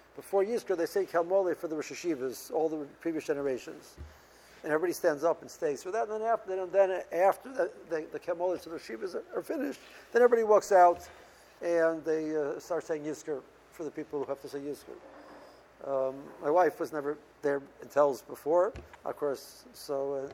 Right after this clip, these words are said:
she had no idea what. So they finished Haftarah, and that's, that's the time for Yizkor. So she started walking out.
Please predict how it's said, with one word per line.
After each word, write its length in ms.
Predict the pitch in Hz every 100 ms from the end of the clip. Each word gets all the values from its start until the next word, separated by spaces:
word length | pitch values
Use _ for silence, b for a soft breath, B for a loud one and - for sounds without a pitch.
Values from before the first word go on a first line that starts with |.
| 175
she 160 | - 151
had 100 | 151
no 120 | 160
idea 180 | 147 151
what. 160 | 160 - b b b b -
So 120 | 160
they 100 | 147
finished 320 | 120 180 180
Haftarah, 460 | 165 143 135 127 147
and 260 | 160 185 151
that's, 280 | 135 - -
that's 200 | 147 -
the 40 |
time 220 | - 139 131
for 80 |
Yizkor. 340 | 208 349 - 143
So 60 | 147
she 100 | 165
started 240 | 147 160
walking 320 | 156 135 143 123
out. 180 | 139